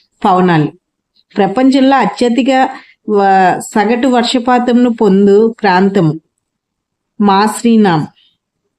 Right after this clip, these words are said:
గుహపై కప్పు భాగం నుండి కిందికి పెరిగే సున్నపు రాయి స్టాలక్టైట్. శుష్క వర్షకాలం నుండి అనార్ద్ర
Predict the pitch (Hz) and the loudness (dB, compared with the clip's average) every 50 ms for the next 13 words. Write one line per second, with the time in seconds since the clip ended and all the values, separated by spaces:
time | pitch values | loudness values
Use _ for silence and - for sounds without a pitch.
0 | _ _ _ _ _ _ _ _ _ - 196 190 208 220 202 226 262 240 277 269 | _ _ _ _ _ _ _ _ _ -4 -2 0 2 2 2 0 0 0 0 -2
1 | 285 285 285 247 214 190 - 240 226 214 254 247 247 233 254 254 247 247 247 247 | -2 -2 -2 -4 -4 -4 -2 -2 0 2 2 2 2 2 2 2 2 2 2 2
2 | 269 269 - - 233 214 220 233 254 240 233 269 262 247 233 240 220 226 226 220 | 0 -2 -2 0 2 2 4 2 2 0 0 0 -2 0 0 -2 -2 -2 0 0
3 | 247 247 269 294 - - _ _ _ _ - - 226 208 208 220 240 226 233 254 | 0 0 0 -2 -6 -12 _ _ _ _ -8 -4 0 2 2 2 2 0 -2 -2
4 | 226 220 180 156 151 131 - - _ _ _ _ _ _ _ _ _ _ _ _ | 0 0 2 2 0 -2 -4 -8 _ _ _ _ _ _ _ _ _ _ _ _
5 | _ _ - - - - 226 208 208 214 220 233 226 226 226 220 208 185 180 165 | _ _ -18 -14 -6 -2 0 0 2 2 2 0 0 -2 -4 -4 -2 0 0 -2
6 | 170 170 - - _ _ _ _ _ _ _ _ _ _ _ _ _ _ _ _ | -2 -6 -12 -14 _ _ _ _ _ _ _ _ _ _ _ _ _ _ _ _
7 | _ _ _ _ _ _ _ _ _ _ _ _ _ _ _ - - - 254 247 | _ _ _ _ _ _ _ _ _ _ _ _ _ _ _ -16 -6 -2 0 0
8 | 226 - - - 311 277 269 277 277 277 - 277 277 277 269 262 262 262 262 262 | 0 -2 -4 -2 0 0 0 0 -2 -2 -4 -4 -2 0 0 2 2 2 2 2
9 | 254 254 254 247 247 247 247 269 285 285 285 285 285 _ _ _ _ _ _ - | 2 4 4 4 2 2 2 2 -2 -4 -6 -12 -20 _ _ _ _ _ _ -6
10 | 190 190 202 220 240 254 262 240 226 233 277 247 254 254 247 254 254 | -2 0 2 2 2 2 2 2 2 2 2 2 2 0 0 -2 -6